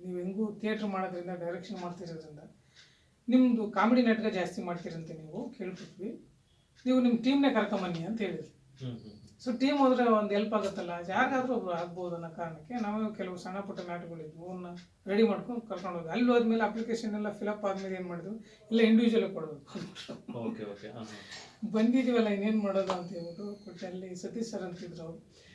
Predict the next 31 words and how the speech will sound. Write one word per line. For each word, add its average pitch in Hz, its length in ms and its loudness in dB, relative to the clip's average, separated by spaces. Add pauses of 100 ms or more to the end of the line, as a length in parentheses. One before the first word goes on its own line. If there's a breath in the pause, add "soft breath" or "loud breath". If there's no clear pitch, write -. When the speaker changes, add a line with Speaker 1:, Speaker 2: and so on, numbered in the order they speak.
(160 loud breath)
Speaker 1:
ನಾವೇನಂದ್ರೆ 240 580 6
ಅಲ್ಲಿ 208 180 2
ಹೋಗಿದ್ದ 226 360 4 (100)
ಕಾರಣಕ್ಕೆ 202 360 0
ಮುಗಿಸ್ಕೊಂಡು 220 440 2
ಹೋಗೋಣ 226 300 10
ಬೇಗ 208 240 2
ಅನ್ನೋ 196 200 -4
ಅರ್ಜೆನ್ಸಿ 202 460 2
Speaker 2:
ನಿಮಗೆ 147 240 2
ನಂಬಿಕೆ 143 280 0
ಇಲ್ಲ, 135 340 2
Speaker 1:
ಹಾ. 131 400 6
Speaker 2:
ಈಗ 127 60 2
ಇಂಥವು 131 220 0
ಎಷ್ಟೋ 135 320 2
ಅಟೆಂಡ್ 123 240 0
ಮಾಡ್ತೀವಿ, 123 420 -2
ಸುಮ್ನೆ 269 160 8
Speaker 1:
ಬಂದ್ಬಿಟ್ಟಿದೀವಿ, 262 560 4
Speaker 2:
ಹಾ. 247 340 -6
Speaker 1:
ಒಂದ್ 202 220 -4
ಕೊಟ್ಟು 214 260 -2
ಹೋಗೋಣ 214 240 2
ಅನ್ನೋ 180 260 -4
ಕಾರಣಕ್ಕೆ 180 640 -10
ಬೇಗ 202 220 -4
ಹೋಗಿ 180 300 -8
ಮುಗಿಸ್ಕೊಂಡು 175 360 -10
ಹೋಗೋಣ 160 160 -10
ಅಂತ, 160 300 -14